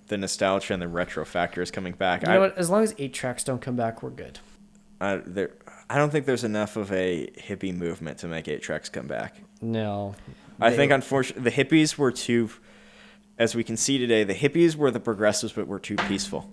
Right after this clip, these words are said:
Speaker 2: <laughs>
Speaker 1: They didn't wanna get into fights. Now, now we see that the, uh, progressives are the anti-fascists who wanna go out and beat the shit out of people. They're not calm enough to handle eight tracks.
Speaker 2: Yep.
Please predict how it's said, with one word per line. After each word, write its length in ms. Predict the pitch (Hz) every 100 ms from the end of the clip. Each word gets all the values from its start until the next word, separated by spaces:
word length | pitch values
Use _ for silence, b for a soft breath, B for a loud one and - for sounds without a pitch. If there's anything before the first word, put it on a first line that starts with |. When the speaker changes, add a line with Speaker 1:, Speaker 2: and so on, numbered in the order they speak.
| - - -
Speaker 2:
<laughs> 200 | 240 233
Speaker 1:
They 240 | 277 208 123
didn't 240 | 139 123
wanna 240 | 110 110
get 160 | 98 87
into 120 | 87
fights. 460 | - 90 76 - -
Now, 480 | 107 117 127 135 120
now 220 | 123 135
we 160 | 143 131
see 300 | - 127 127
that 180 | 110
the, 240 | 120 113 110
uh, 100 | 107 B B -
progressives 580 | 127 107 110 - 110 113
are 100 | 107
the 240 | 101 104 -
anti-fascists 840 | 104 104 104 98 104 95 92 95 -
who 80 | 101
wanna 180 | 98
go 120 | 95 92
out 40 |
and 80 | 90
beat 200 | 95 -
the 40 |
shit 260 | - 101 92
out 80 | 90
of 100 | 82
people. 340 | 85 78 - B B B B -
They're 160 | 120
not 180 | 123 107
calm 320 | - 113 104
enough 180 | 92 82
to 60 | 104
handle 280 | 95 92 -
eight 140 | 85
tracks. 500 | - 65 - - - - _ _ _ _ b b b
Speaker 2:
Yep. 320 | - 117 -